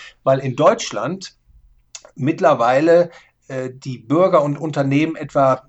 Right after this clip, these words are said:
drei Komma sieben Billionen Euro als Giroguthaben oder Termin- und Spareinlagen unterhalten, die natürlich nicht mehr verzinst werden und die im Wert, äh, in der, in der Zeit, äh, an Wert einbüßen.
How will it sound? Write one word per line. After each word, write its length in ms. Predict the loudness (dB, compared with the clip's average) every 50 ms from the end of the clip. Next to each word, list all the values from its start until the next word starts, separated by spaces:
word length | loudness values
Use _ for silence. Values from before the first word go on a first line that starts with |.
| _ _ _
drei 300 | -8 -2 0 0 0 0
Komma 400 | -2 -2 -4 -2 0 0 0 0
sieben 460 | -2 -6 -10 -8 -6 -6 -6 -6 -6
Billionen 840 | -4 _ 0 0 0 0 0 0 0 2 0 0 -2 -4 -8 -8 -8 -6
Euro 640 | -4 -4 -2 -2 -2 -4 -4 -4 -4 -4 -4 -6 -8 -14 -16 -16 -16 -12
als 480 | -12 -12 -12 -10 -12 -12 -12 -12 -12 -8
Giroguthaben 1000 | -6 -4 -2 -2 -2 -2 -4 -4 -4 -4 -4 -4 -6 -4 -4 -2 -2 -2 -2
oder 220 | -2 -2 -4 -4 -6
Termin- 300 | -6 -6 -6 -4 -4 -4
und 120 | -4 -6
Spareinlagen 920 | -8 -6 -4 -2 -2 -2 -4 -6 -6 -4 -2 -2 -2 -2 -4 -6 -10 -10 -12 _ _ -20 -20 -20 -20 _ _
unterhalten, 760 | _ -12 -10 -8 -8 -6 -4 -2 -2 -2 -2 -4 -4 -6 -6
die 360 | -6 -6 -6 -6 -6 -6 -8
natürlich 400 | -8 -10 -10 -10 -12 -14 -10 -10
nicht 140 | -10 -8 -6
mehr 100 | -8 -6
verzinst 500 | -6 -6 -4 -2 -2 -2 -2 -4 -6 -4
werden 240 | 0 0 0 0 0
und 240 | -4 -6 -8 _
die 140 | -10 -10 -8
im 120 | -8 -10 -8
Wert, 380 | -6 -4 -4 -4 -4 -8 -16 _ _ _ _ _ _ _
äh, 380 | -10 -8 -8 -8 -8 -10 -12 -14 -18
in 200 | -16 -10 -8 -6
der, 180 | -6 -6 -8 -8
in 160 | -10 -10 -8
der 100 | -8 -8
Zeit, 520 | -8 -6 -4 -2 -2 -2 -2 -4 -8 -14 -18
äh, 240 | -16 -16 -14 -14 -14
an 240 | -14 -14 -14 -8 -6
Wert 340 | -2 -2 -2 -2 -4 -10 -8
einbüßen. 560 | -6 -6 -6 -6 -8 -12 -12 -12 -14 -14